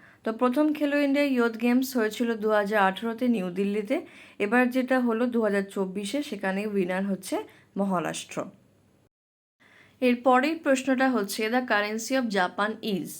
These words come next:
ইয়েন হবে এটার সঠিক উত্তর। এবার জেনে নেওয়া যাক বাকিগুলো কোথাকার কারেন্সি। আহ, ডলার হচ্ছে ইউএসএ, কানাডা, অস্ট্রেলিয়ার কারেন্সি, ইউয়ান হচ্ছে চায়নার কারেন্সি, আর ওন হচ্ছে সাউথ কোরিয়ার কারেন্সি।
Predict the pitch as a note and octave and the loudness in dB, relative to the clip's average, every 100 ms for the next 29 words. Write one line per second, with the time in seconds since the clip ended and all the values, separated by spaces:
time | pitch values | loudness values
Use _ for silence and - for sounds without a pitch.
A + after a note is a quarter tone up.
0 | - - - - A#3 C4+ C#4+ C#4 C4+ A#3+ | -20 -20 -16 -2 4 4 4 2 2 2
1 | B3 A#3+ G#3+ G3 A#3 B3 B3 B3 C#4+ - | 0 0 -2 -2 -2 -4 -2 -4 -4 -8
2 | - - - A#3 C4+ A#3 A#3+ A#3+ A#3+ B3 | -20 -18 -6 2 4 4 2 4 4 4
3 | B3 C#4 A3+ G#3 G3+ B3 B3+ B3 A#3+ G3+ | 2 0 2 2 2 0 0 -2 -8 -4
4 | A3+ A3+ A3+ G#3 G#3+ G#3+ G#3+ G#3+ F#3+ G3 | -2 -2 -4 -4 -2 -2 -2 -2 -2 -2
5 | G3+ C#4 - - - - - _ _ - | -2 -4 -4 -8 -20 -20 -20 _ _ -6
6 | G#3 G3+ G3 A#3 A#3+ C#4+ D4+ C#4 C4+ D4 | 0 2 4 4 4 4 2 -2 -2 -2
7 | C#4+ - A#3 B3 B3 B3 C4+ C4 A#3 G#3 | -2 0 2 4 2 2 -2 0 0 2
8 | G#3+ A#3 A3+ G3 - B3 A#3 A#3 A3+ G#3+ | 2 2 2 2 -2 -2 0 0 0 -2
9 | G3+ G#3 G#3+ B3 C#4+ - - - - A#3+ | -2 -4 -4 -2 -2 -4 -20 -20 -6 2
10 | A#3+ C4 C4 C4 C4 B3+ B3+ G#3 G3 A3 | 6 6 6 2 2 -2 -2 0 0 0
11 | A3+ A#3 A3+ A3+ A#3+ C4 D4+ - - - | -2 -2 0 -2 -4 -4 -4 -6 -20 -10
12 | - F#3+ - A3+ A#3+ C4 A#3+ C#4 C4+ B3 | -2 0 2 4 4 4 2 -2 -6 0
13 | F#3+ F#3+ - G3+ G3 G3+ C#4+ D4 F3+ C#3+ | 0 -2 -4 -2 0 0 -2 -2 -2 -2
14 | D#3+ - D#3 G3 | -6 -8 -8 -10